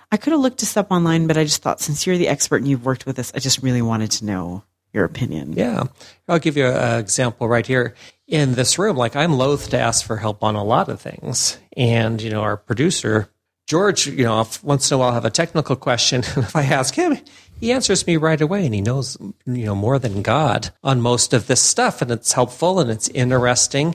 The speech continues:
Speaker 2: And each time that happens, you know, our relationship keeps growing. We have more fun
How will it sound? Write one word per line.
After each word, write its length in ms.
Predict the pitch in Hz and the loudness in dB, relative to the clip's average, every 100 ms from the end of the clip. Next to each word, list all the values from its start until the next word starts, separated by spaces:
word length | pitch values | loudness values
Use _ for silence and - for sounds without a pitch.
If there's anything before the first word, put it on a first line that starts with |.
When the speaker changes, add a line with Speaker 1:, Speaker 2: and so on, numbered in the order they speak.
| - | 0
Speaker 2:
And 120 | 165 | 0
each 220 | 214 214 | 2 0
time 220 | - 196 151 | 0 0 2
that 160 | 135 | 0
happens, 580 | 135 185 214 143 139 - | 0 -2 0 0 -2 -4
you 60 | 120 | -4
know, 280 | 113 139 175 _ _ _ | -2 -4 -6 _ _ _
our 180 | 120 139 | 0 2
relationship 640 | 135 120 120 - 120 123 - | 2 2 2 0 0 -2 -2
keeps 280 | 113 - - | -2 -2 -2
growing. 400 | 110 107 131 139 | 0 2 2 0
We 80 | |
have 100 | 113 | -2
more 220 | 107 117 123 | 0 0 -2
fun 340 | - 120 | -2 -2